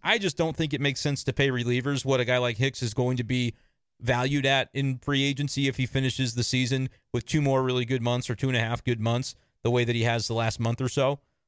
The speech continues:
because he's lowered that E R A now below four if he keeps pitching like this, and he's doing a great job. But relievers are so fickle.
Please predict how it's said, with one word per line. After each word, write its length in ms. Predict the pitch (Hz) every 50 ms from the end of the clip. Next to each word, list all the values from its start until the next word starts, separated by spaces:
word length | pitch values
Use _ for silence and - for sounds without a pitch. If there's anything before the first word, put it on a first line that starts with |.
| _ _ _ _
because 280 | 127 123 - 127 120 -
he's 140 | 170 156
lowered 280 | 139 143 147 156 151 135
that 120 | 139 139
E 120 | 131 131 143
R 160 | 139 131 131
A 100 | 135 139
now 200 | 135 127 127 127
below 300 | 120 123 113 110 104 101
four 440 | - - - 131 135 139 147 165 - _ _ _ _ _
if 100 | 110 101
he 60 | 127
keeps 240 | 117 - 139 131 -
pitching 320 | - - 139 - 156 147
like 220 | 139 139 135 - -
this, 240 | 135 151 151 - 175
and 80 | 135
he's 100 | 151 143
doing 220 | 160 240 233 214 190
a 20 |
great 220 | - 190 175 156
job. 300 | - 190 185 - - - - _ _ _ _ _ _ _ -
But 160 | 147 143 -
relievers 500 | 170 175 185 226 247 226 202 175 135 147
are 40 | 139
so 160 | - 139 117
fickle. 400 | 101 - - 110 - - 95 -